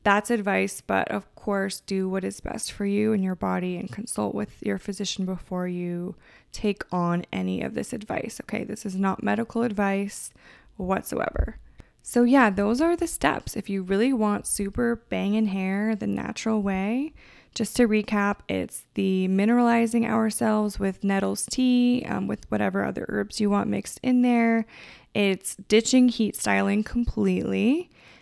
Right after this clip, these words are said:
It's oiling your hair and your scalp, and it is derma rolling if you really wanna kick it up a notch. And then, of course, just eating this clean diet.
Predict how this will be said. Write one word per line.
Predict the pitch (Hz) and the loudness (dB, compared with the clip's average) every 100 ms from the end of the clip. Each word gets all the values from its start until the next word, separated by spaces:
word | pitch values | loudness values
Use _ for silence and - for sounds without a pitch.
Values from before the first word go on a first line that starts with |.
| _ _ | _ _
It's | 208 196 196 - - _ _ | -2 -2 -2 -6 -8 _ _
oiling | 226 233 233 233 233 226 220 | 6 8 8 6 4 4 2
your | 196 | 0
hair | 175 214 208 208 | -2 0 0 0
and | 196 | -2
your | 208 - | -6 -10
scalp, | - 254 247 247 247 240 - | -6 0 2 4 2 -2 -4
and | 196 190 190 190 190 190 | -2 0 2 0 0 -2
it | - 196 - | -4 -4 -2
is | 196 190 190 | -2 -2 -6
derma | - 202 220 202 | -2 2 2 0
rolling | - 64 - - 254 302 - | 0 0 -2 -2 -2 -2 -6
if | 208 | -8
you | 202 196 | -4 -2
really | 196 208 208 190 | 2 2 2 0
wanna | 190 185 180 180 190 _ _ - _ _ | 0 -2 -2 -4 -8 _ _ -20 _ _
kick | - 208 | -2 -2
it | 196 | 0
up | 202 190 | 0 0
a | - | -4
notch. | - 220 262 - - - - - _ | -2 0 -2 -4 -10 -12 -20 -20 _
And | 220 | 4
then, | 220 220 | 6 6
of | 220 | 2
course, | - 196 190 - | 0 0 0 -2
just | 196 - | -4 -8
eating | 185 170 175 175 180 | -10 -6 -6 -6 -8
this | - - | -12 -14
clean | - - 185 175 175 190 | -20 -8 -4 -2 -2 -4
diet. | - - - | -8 -8 -10